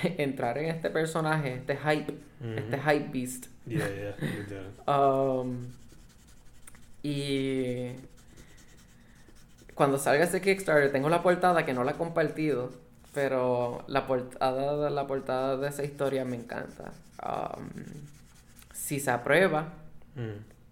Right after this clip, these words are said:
Speaker 1: pues de repente como que ahí tengo mi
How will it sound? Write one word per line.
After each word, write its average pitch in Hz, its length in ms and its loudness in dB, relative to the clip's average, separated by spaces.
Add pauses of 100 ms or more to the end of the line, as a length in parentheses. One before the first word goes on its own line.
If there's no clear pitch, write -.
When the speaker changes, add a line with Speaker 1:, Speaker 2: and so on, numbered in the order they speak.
(260)
Speaker 1:
pues 135 160 0
de - 60 -4
repente 131 540 -4
como 170 280 -4
que 147 500 -2 (600)
ahí 131 180 2
tengo 156 960 0 (480)
mi 127 1080 -6